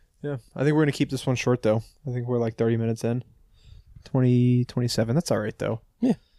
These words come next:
Speaker 1: I'm toasted. We're gonna go watch some Super Bowl. Were you watching the Super Bowl today?
Speaker 2: Uh, we're probably gonna go to Darwin's.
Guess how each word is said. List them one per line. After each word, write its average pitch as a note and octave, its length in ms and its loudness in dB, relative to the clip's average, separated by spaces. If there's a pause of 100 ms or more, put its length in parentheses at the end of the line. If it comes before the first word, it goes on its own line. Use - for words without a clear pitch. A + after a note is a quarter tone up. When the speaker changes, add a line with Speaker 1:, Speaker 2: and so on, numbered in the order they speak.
(680)
Speaker 1:
I'm A2+ 140 -4
toasted. A2 340 -2
We're A#2+ 80 2
gonna A#2+ 140 2
go A#2 80 4
watch A2 160 2
some A2+ 80 -6
Super A2+ 260 -2
Bowl. A2 360 -2 (220)
Were C3 100 4
you B2+ 80 4
watching A2+ 240 0
the A2 40 -2
Super A2+ 220 -2
Bowl A2 200 2
today? A#2 240 2 (1300)
Speaker 2:
Uh, A#2+ 540 4
we're A2+ 100 -4
probably C#3 240 2
gonna G#2+ 160 2
go G#2 80 2
to G2 80 -4
Darwin's. G#2 640 2